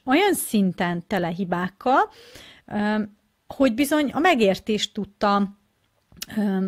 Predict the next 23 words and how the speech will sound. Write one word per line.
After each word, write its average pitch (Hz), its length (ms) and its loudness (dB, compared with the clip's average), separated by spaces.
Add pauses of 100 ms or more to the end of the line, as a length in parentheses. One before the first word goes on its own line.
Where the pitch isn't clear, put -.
(160)
rontani. 185 600 -2 (440)
És - 180 0
én - 180 -6 (140)
ezek, 320 360 -2 (140)
ilyenkor, 240 520 2
hogyha 220 220 -2
ez 196 140 0
rád 226 280 2
igaz, 185 600 -2
akkor 190 500 -2
azt 349 240 -2
javaslom, 202 480 0
hogy 196 120 -2
inkább 247 320 0
egy 196 120 0
picit - 340 -6
lassíts 190 520 -4
le, 202 160 -2
hogyha, 165 600 -6 (180)
hogyha 196 260 -8
te - 140 -10
még, 170 280 -8
ö, 170 160 -2